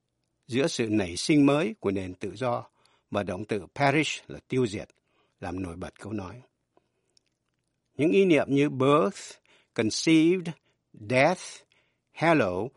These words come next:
được nhận xét bởi sử gia Gary Wills trong cuốn Lincoln at Gettysburg, The Words That Remade America,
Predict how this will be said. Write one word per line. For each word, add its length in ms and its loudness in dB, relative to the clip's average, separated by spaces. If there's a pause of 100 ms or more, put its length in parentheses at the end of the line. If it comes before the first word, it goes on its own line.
(200)
được 160 -4
nhận 240 0
xét 260 -2
bởi 260 -6
sử 260 -8
gia 280 0
Gary 380 0
Wills 500 -2 (420)
trong 200 -2
cuốn 320 -2
Lincoln 420 4
at 240 -6
Gettysburg, 760 -4 (680)
The 80 -6
Words 540 0
That 160 0
Remade 600 0
America, 640 -2